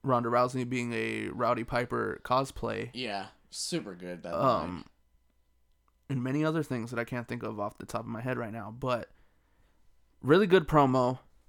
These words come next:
Speaker 1: Charlotte comes out. She does all right. I don't want my head ripped off, but I don't think, uh, Charlotte is really all that great on mic.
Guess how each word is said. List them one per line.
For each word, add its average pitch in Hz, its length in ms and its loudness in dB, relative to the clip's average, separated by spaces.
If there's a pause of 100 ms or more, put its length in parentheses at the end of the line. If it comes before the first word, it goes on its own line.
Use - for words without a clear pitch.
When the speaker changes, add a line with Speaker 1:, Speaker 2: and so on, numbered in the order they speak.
Speaker 1:
Charlotte 135 460 4
comes 127 220 -2
out. 123 220 4
She - 120 -4
does 214 220 0 (180)
all 185 160 2
right. 123 280 4 (2750)
I 160 100 6
don't 185 120 6
want 156 120 4
my 131 160 6
head 156 240 4
ripped 170 240 2
off, 175 260 4
but 135 460 2
I 147 120 6
don't 214 240 6
think, 202 400 0 (140)
uh, 135 600 6 (340)
Charlotte 123 680 2 (480)
is 120 240 -12
really 117 500 -8 (880)
all 123 140 -6
that 107 160 -8
great 95 300 -18 (240)
on - 540 -20 (200)
mic. - 340 -18